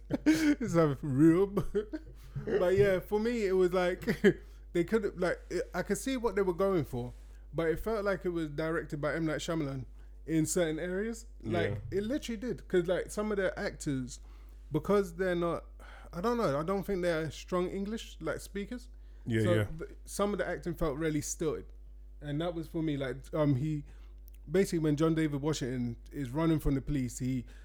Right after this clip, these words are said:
Speaker 1: goes to a place where they, um, I think the first place he goes to, is it, like, the beehive place? Where they're, they're, um, cultivating, like, um, <clears throat> bees.
Speaker 2: Oh, yeah.
Speaker 1: And then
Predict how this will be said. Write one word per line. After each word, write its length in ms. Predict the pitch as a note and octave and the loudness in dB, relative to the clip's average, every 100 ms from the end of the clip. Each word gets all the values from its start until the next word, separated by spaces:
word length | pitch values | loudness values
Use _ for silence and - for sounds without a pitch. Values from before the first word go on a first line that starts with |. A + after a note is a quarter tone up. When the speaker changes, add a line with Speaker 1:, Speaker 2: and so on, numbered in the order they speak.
| - - - | -18 -18 2
Speaker 1:
goes 260 | E3 F3+ - | 4 6 6
to 100 | E3+ | 6
a 60 | |
place 380 | D#3 E3 C#3+ - | 6 6 4 2
where 120 | C#3 | 0
they, 420 | C3+ C3+ C3 B2 - | 2 4 2 2 0
um, 440 | C3 C3 B2 B2 A2 - - | 0 0 2 2 0 -10 0
I 40 | |
think 340 | B2+ F#3+ - B2 | 4 4 2 -6
the 60 | C#3 | -8
first 400 | - F#3+ F#3+ - | -2 0 0 -2
place 260 | F3 D#3 D3+ | -4 -4 -4
he 60 | |
goes 360 | C3+ C#3+ C#3 - | -4 -4 -4 -4
to, 240 | C#3+ C#3 - | -2 -2 -4
is 140 | D3+ | -2
it, 120 | D#3+ | -2
like, 160 | D3+ D3 | 0 -2
the 60 | C3 | -2
beehive 540 | D3+ F3 F#3 F#3 F3+ | 0 2 2 0 -4
place? 400 | G3 F#3 F#3 - - - - - - - - | -8 -8 -10 -14 -18 -18 -18 -18 -18 -18 -14
Where 220 | D3 D3 | -6 -4
they're, 420 | C#3+ D3 C#3+ C#3 C#3 | -2 -2 -2 -2 -4
they're, 540 | D3 C#3+ C#3+ C#3 C3 - - | -6 -4 -4 -4 -8 -12 -4
um, 200 | D3+ C#3+ | 2 2
cultivating, 500 | - D#3+ C3 C#3+ C3 | 2 2 2 0 -2
like, 240 | C3+ B2 - - - | -2 -4 -4 -12 -10
um, 320 | C3+ - - | -2 2 2
<clears throat> 20 | C#3 | 4
bees. 480 | D#3+ D#3+ D#3 D#3 - - - | 4 4 2 -2 -8 -8 -2
Speaker 2:
Oh, 120 | C#3 | 4
yeah. 260 | C3 B2 C3 - - | 6 4 2 2 4
Speaker 1:
And 140 | E3 | 6
then 260 | E3+ E3+ | 8 6